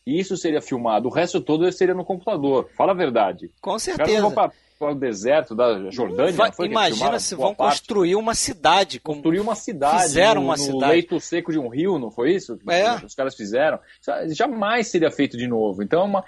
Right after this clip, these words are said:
Speaker 1: é uma coisa histórica a existência do Lawrence da Arábia na história do
Speaker 2: A
Speaker 1: cinema, né?
Speaker 2: produção é grandiosa e, e mais, como é que você aposta num filme com um ator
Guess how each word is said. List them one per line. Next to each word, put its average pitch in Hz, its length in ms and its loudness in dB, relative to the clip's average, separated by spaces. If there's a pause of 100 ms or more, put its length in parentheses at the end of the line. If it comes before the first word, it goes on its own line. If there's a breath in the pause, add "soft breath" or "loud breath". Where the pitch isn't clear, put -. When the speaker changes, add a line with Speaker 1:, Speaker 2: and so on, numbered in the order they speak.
(120)
Speaker 1:
é 156 60 -2
uma 180 120 2
coisa 214 220 -2
histórica 160 600 0
a - 20 4
existência 107 500 -6
do 104 120 -4
Lawrence 101 280 -2
da 110 120 2
Arábia 90 440 -2
na 92 120 -8
história 101 280 -4
do 95 120 -8
Speaker 2:
A - 40 -10
Speaker 1:
cinema, 92 360 -8 (120)
né? 92 160 -6
Speaker 2:
produção 180 600 -4
é 139 100 -4
grandiosa 220 840 -2
e, 190 300 -4 (160)
e 202 100 -8
mais, 160 380 -2
como 170 160 -8
é 208 80 -4
que - 80 -14
você 214 240 -4
aposta 175 480 -4
num 156 180 -12
filme 127 420 -10
com 135 220 -14
um 131 80 -4
ator 123 540 -6